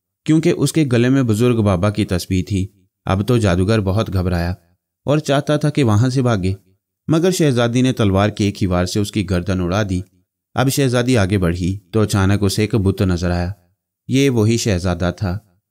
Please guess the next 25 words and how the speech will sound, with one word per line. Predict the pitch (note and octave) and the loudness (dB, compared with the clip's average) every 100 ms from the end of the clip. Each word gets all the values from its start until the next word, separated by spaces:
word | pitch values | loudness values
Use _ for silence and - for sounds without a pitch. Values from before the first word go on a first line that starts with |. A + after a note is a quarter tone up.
| _ - | _ -4
अब | C3+ D3 | 0 2
शहजादी | D#3 D3 C3 C3 C#3 | 2 2 2 2 2
ने | C#3+ | 2
बुजुर्ग | A2 G#2 A#2 | 2 2 0
की | A#2+ | 0
दी | G2+ F#2+ | 0 0
हुई | G2+ | 0
तस्बीह | F#2 F2+ - F2 F#2+ - | 0 -4 -2 -2 -2 -6
उसके | G#2+ - B2 | -8 -2 -2
गले | G#2+ G2 G2+ | 0 0 2
में | F#2+ | 0
डाल | F2 E2+ | 0 0
दी। | E2 F2 - F2 _ _ - | -2 -4 -8 _ _ _ -4
बस | F#2 - | -4 -2
फिर | G2+ F2+ | -2 0
क्या | - A2 | -2 -2
था, | A#2 G2+ - _ _ _ - | -2 -6 -8 _ _ _ -4
शहजादा | C#3 C3+ C#3 D3 | -2 0 0 0
फौरन | D#3+ - A#2+ A#2 A2+ | -2 0 2 2 0
अपनी | G#2 A2+ | 0 0
असली | G#2 - A#2+ | -2 0 -2
हालत | A2 F2+ F#2 F2+ | 0 0 0 0
में | F#2 | -2
आ | E2+ | -2
गया। | E2 F2 | -2 -4